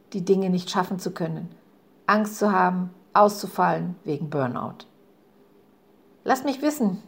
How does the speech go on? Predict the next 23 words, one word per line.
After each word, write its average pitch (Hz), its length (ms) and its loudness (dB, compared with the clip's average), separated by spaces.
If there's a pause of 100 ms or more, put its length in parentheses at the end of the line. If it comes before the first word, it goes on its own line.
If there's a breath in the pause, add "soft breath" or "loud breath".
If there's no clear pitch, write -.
(120)
wie - 100 -6
du 175 140 -2
damit 160 340 -4
zurechtkommst. - 760 -8 (680)
Gut, 220 340 4 (840 soft breath)
denn 196 460 2
wenn 202 140 6
ich 202 100 4
das 202 200 0
sage, 220 360 6
ist - 400 -2
dein 202 320 4
Zeitplan 220 500 2
die 196 120 -2
Grundlage 208 560 4
deines 196 300 0
Geschäfts - 640 -4
und 170 220 -12
die 180 100 -10
Grundlage 185 680 0
für 226 160 -6
deinen 233 340 -2
Erfolg. - 600 -8